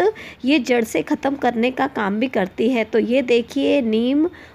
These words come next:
और करेले का पेस्ट मैंने बना लिया। तो पहले नीम का बनाया, फिर करेले का बनाया। अब दोनों को मैंने मिक्स भी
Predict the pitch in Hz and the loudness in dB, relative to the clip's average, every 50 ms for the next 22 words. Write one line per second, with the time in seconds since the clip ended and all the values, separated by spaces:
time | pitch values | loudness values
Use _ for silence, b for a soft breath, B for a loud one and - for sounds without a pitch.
0 | B B - 226 - - 240 226 226 233 240 247 247 247 262 262 254 - 262 262 | B B -2 -2 0 0 0 2 4 4 4 4 4 2 2 0 2 0 0 0
1 | 262 262 - - 240 254 277 - - 285 254 254 254 254 240 233 226 226 226 233 | 0 0 0 0 2 2 0 0 -4 -4 -2 -2 -2 -2 -2 0 0 0 0 0
2 | 233 226 254 254 247 262 - 247 226 233 240 226 226 233 233 240 - 254 233 254 | 0 0 0 0 0 -2 -2 -2 -2 0 0 0 0 0 0 0 -2 -2 -2 0
3 | 240 254 254 262 262 - 262 226 - 240 220 214 220 220 233 233 226 262 247 240 | 0 0 0 0 0 -2 -2 -2 0 0 0 2 2 2 0 0 0 -2 -2 -2
4 | 233 226 233 240 254 254 233 202 202 214 208 214 220 226 214 - 240 233 220 214 | 0 0 0 0 0 0 -2 -2 0 0 0 0 0 0 0 0 -2 -2 -2 -2
5 | 208 220 262 311 403 392 - - - - 233 190 208 285 392 | -2 -2 -2 0 0 0 -2 -4 -6 -8 -6 -2 2 2 2